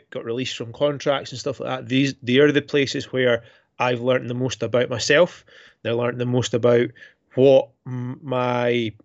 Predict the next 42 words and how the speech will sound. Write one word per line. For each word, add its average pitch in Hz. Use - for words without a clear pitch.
um, 117
my 117
mind's 131
like 165
when 131
I'm 123
put 151
under 131
adversity. 139
You 123
know, 120
these 135
are 143
the 147
things 143
that, 123
you 120
know, 110
it's, -
it's -
much, 156
it 151
would 135
be 147
much 170
easier 160
just 123
to 120
sort -
of 120
try 139
and 127
put 160
yourself, 139
stick -
your 156
head 151
in 135
a 127
bucket 143
and 123
not, 135